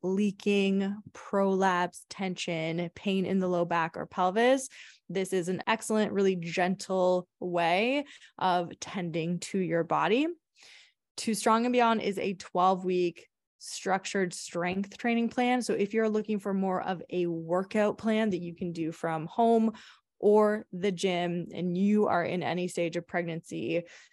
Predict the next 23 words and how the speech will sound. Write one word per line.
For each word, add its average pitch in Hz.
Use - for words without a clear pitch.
six -
plus 196
weeks 185
postpartum, 175
or 185
many, 185
many 175
years 165
post-birth, 233
this 190
plan 175
will 170
help 170
you 185
to -
build 170
full 226
body, 165
core, 170
and 175
pelvic 170
floor 143
strength. 190